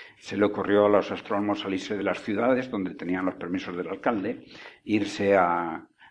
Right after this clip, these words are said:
altas montañas, ¿no? Eh, sobre todo, pues, en sitios donde la comunidad indígena era realmente importante.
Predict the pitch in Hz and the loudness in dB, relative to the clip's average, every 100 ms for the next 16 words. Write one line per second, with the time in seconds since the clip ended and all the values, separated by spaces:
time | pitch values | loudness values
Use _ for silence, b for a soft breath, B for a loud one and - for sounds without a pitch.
0 | b - 87 98 98 98 87 - 151 101 | b -8 -4 -2 -4 -6 -6 0 2 2
1 | - - 131 - _ b b b - - | -2 -10 -12 -12 _ b b b -14 0
2 | 104 104 101 101 98 98 92 92 - 92 | 4 4 4 4 2 2 0 0 -4 -6
3 | 87 113 95 104 113 92 - 92 87 107 | -4 0 0 0 0 -2 -2 -6 -4 -2
4 | 104 92 98 90 90 92 87 90 90 87 | -2 0 0 0 -2 -2 0 0 -2 -4
5 | - 95 92 110 92 87 90 87 82 85 | -4 -4 -2 0 -2 -4 -6 -6 -8 -12
6 | 82 87 87 85 85 - 95 - 71 | -12 -8 -8 -8 -8 -4 -4 -6 -14